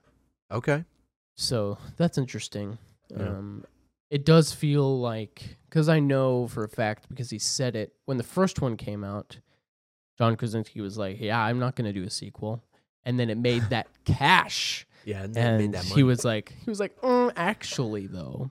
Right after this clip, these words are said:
Speaker 1: Mm.
Speaker 2: maybe I'll make two to three to four more of those." Uh,
Speaker 1: Right.
Speaker 2: I like them. I think they're good, the first two. Um, the fav-, my favorite thing about them is that they're short. You can put 'em on and be done in an hour and a half.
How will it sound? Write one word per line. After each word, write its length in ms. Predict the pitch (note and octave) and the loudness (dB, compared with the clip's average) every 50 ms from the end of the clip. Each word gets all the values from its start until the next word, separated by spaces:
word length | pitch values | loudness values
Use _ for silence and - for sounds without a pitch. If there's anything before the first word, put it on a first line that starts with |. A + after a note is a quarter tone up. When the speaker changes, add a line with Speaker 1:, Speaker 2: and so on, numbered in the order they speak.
| - _ _ | -12 _ _
Speaker 1:
Mm. 240 | F#3+ F#3 F#3+ F#3+ F3 - _ | -8 -6 -6 -6 -6 -8 _
Speaker 2:
maybe 240 | D3+ D#3 D3+ D#3 D#3 | -4 2 4 8 8
I'll 200 | C#3+ C3+ C3 B2+ | 10 10 8 8
make 400 | B2 A2+ G#2+ - - - - - | 4 2 -2 -4 -8 -14 -16 -14
two 240 | - - - F3 E3 | -4 0 2 2 4
to 140 | C#3 - C#3+ | 4 2 0
three 320 | - - - B2+ B2+ A#2+ A#2 | 0 0 0 0 0 0 0
to 140 | - A#2+ | -2 -6
four 300 | - - - A2+ G#2+ G#2 | -6 -4 -4 -2 -2 -2
more 280 | G2 F#2+ G2+ A2+ C3 B2 | -2 -2 -4 -2 -2 -4
of 160 | G2 F2+ G2 - | -4 -6 -10 -12
those." 460 | D#2 C#2+ C#2+ D2+ C#3 - - - _ _ _ - _ _ - - - - - _ _ _ _ _ - | -12 -12 -12 -12 -14 -16 -16 -18 _ _ _ -20 _ _ -20 -20 -20 -20 -20 _ _ _ _ _ -8
Uh, 40 | G#2+ | -6
Speaker 1:
Right. 100 | G#2 F#2+ F2+ | -6 0 4
Speaker 2:
I 100 | B2+ E3+ | 4 6
like 240 | E3 D3 D#3+ F3 - | 8 8 6 6 4
them. 220 | - A2+ G#2 - - - | 0 -4 -4 -4 -2 -2
I 60 | C3 | 0
think 140 | C3 C#3 C3+ | 2 2 2
they're 100 | - A#2+ A2+ | 2 0 0
good, 240 | A#2 B2 A#2+ G#2+ - - - | 0 -2 -4 -4 -6 -10 -10
the 80 | - G#2+ | -10 -8
first 300 | - - A#2 G#2+ - - | -4 -4 -4 -4 -4 -4
two. 220 | - A#2+ G#2+ G2+ A#2 - _ _ _ _ _ _ _ _ _ _ _ _ _ _ _ _ _ - | -4 -4 -4 -4 -6 -10 _ _ _ _ _ _ _ _ _ _ _ _ _ _ _ _ _ -12
Um, 520 | - G1+ G1+ G1+ G1+ G1+ G1+ G1+ - C#3+ - _ _ _ _ _ _ | -12 -10 -10 -10 -10 -10 -12 -12 -14 -14 -16 _ _ _ _ _ _
the 60 | - | -4
fav-, 220 | - C3 B2+ A#2+ - | -2 0 0 0 0
my 140 | A#2 A#2+ A#2+ | -2 -2 0
favorite 220 | - C3 B2+ B2 | 0 0 -2 -2
thing 140 | - B2 A#2 | -2 -2 -2
about 240 | A2 A#2+ A2+ A2+ - | -2 0 -2 0 0
them 80 | C#3 C3+ | 0 0
is 100 | B2 A#2 | 0 0
that 140 | A#2 - | -2 -4
they're 80 | - G#2 | -4 -8
short. 480 | - - - A#2+ A#2+ B2 - - - - - _ _ - | -8 -8 -6 -6 -6 -6 -8 -10 -14 -16 -16 _ _ -12
You 100 | B2 A#2 | -12 -8
can 140 | - A#2+ A2+ | -6 -2 0
put 140 | - - B2 | 0 0 2
'em 100 | A#2 A#2 | 2 4
on 240 | A#2+ B2 B2+ B2+ C3 C3 C3+ B2+ | 4 6 6 6 4 4 0 -2
and 80 | A#2 | -2
be 100 | A2 A2 | -4 -2
done 220 | G#2+ B2+ A#2 A#2+ A#2+ | 0 0 2 2 2
in 100 | A#2 A2+ | 2 2
an 100 | A2+ A#2+ | 2 2
hour 140 | A#2+ A#2 B2 | 2 0 0
and 80 | A#2+ | 0
a 60 | A2+ A2+ | -2 -2
half. 380 | A#2 A#2+ B2+ B2 - - - | -4 -4 -6 -6 -10 -14 -20